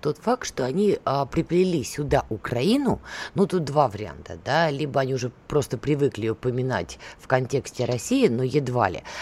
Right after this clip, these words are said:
либо, по сути, они говорят нам следующее: «Мы щас с вами будем торговаться по вопросам границы Украины,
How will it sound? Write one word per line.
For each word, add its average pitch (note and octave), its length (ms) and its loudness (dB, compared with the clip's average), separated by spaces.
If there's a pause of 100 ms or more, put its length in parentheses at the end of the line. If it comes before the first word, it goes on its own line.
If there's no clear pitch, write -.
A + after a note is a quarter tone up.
(100)
либо, D3 240 0
по D3+ 180 4
сути, C#4+ 300 4
они E3+ 200 2
говорят E3 440 4
нам F#3+ 140 2
следующее: F#3+ 680 0 (280)
«Мы F#3 180 6
щас C#3+ 220 0
с - 40 -18
вами C3+ 300 0
будем B2 380 -4
торговаться B2+ 760 2
по C#3+ 200 2
вопросам B2+ 580 2
границы D3+ 600 2
Украины, D#3+ 640 0